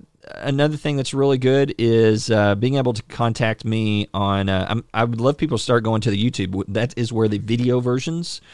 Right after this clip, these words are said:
are gonna be hosted at. So, you know, if on YouTube you want to go to Jeff Armstrong, uh, the Jeff Armstrong channel, probably gonna actually change that here soon to The Real Jeff Armstrong. So by the time you hear this, if you can't find Jeff Armstrong's channel, then look for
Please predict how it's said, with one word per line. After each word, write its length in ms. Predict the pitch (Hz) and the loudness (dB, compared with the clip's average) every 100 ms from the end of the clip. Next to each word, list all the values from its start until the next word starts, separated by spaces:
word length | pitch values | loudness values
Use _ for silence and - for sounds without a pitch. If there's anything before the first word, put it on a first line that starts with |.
| - - - | -20 -20 -4
are 160 | 110 110 | 0 2
gonna 180 | 117 | 2
be 140 | 110 101 | 0 0
hosted 400 | 107 120 - 123 | 0 -2 0 2
at. 260 | 135 143 | 0 -2
So, 500 | - 120 113 110 107 - _ _ - | -2 2 4 4 2 -4 _ _ -4
you 100 | 113 | -2
know, 100 | 107 | 0
if 120 | - - | -4 -4
on 200 | 110 104 | -2 0
YouTube 400 | 98 135 - 165 | -2 -2 -4 -4
you 120 | 131 | -2
want 220 | 107 110 107 | 0 0 0
to 60 | |
go 220 | 113 107 | 2 2
to 280 | 104 113 98 | 2 0 -2
Jeff 340 | - - 107 - | -2 -2 -2 -2
Armstrong, 720 | 101 123 - 131 143 160 - | -4 -4 -2 -2 -2 -6 -4
uh, 220 | 104 101 | -2 -2
the 100 | 101 | -2
Jeff 240 | 104 117 110 | -2 -2 -2
Armstrong 400 | 113 - 120 123 | -4 -2 -2 -2
channel, 300 | 135 127 - - - _ - | -2 -4 -8 -18 -20 _ -8
probably 420 | 110 117 143 151 | -2 0 4 4
gonna 220 | 147 139 | 4 4
actually 280 | 127 - 123 | 2 0 0
change 280 | - 123 120 | 0 0 2
that 160 | 113 | 2
here 160 | 113 113 | 2 -2
soon 320 | - 120 110 | 0 0 0
to 180 | 113 107 | 0 0
The 140 | 101 | 0
Real 280 | 98 98 110 | 0 2 2
Jeff 240 | 110 107 | 2 0
Armstrong. 460 | 117 117 - 120 127 | 2 0 0 -2 -2
So 160 | - 98 | -4 0
by 140 | 98 | 0
the 80 | 92 | 0
time 260 | - 113 | 0 0
you 140 | 117 101 | 2 2
hear 160 | 107 | 4
this, 280 | 117 123 - - | 4 2 -2 -4
if 120 | 95 | -2
you 120 | 107 | -2
can't 260 | - 160 - | 0 -2 0
find 300 | 143 151 135 | 0 2 2
Jeff 240 | 135 147 | 2 2
Armstrong's 600 | 143 151 156 151 151 151 | -2 -2 -2 -2 -2 -4
channel, 380 | - 160 160 160 | -4 -2 -2 -2
then 220 | 113 110 | -2 0
look 220 | 117 139 | 0 -2
for 260 | - 117 | 0 0